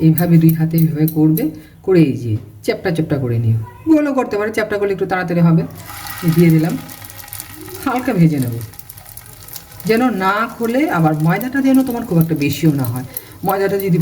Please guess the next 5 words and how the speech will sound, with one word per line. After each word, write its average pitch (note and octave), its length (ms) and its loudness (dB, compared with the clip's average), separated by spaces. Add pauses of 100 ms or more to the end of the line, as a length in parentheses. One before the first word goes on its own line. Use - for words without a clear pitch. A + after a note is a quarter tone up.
বেশি F#3+ 260 0
হয় G3 160 -4 (500)
তাহলে C#3+ 240 0 (1400)
ছানার A#3+ 440 -2
যে F3 100 0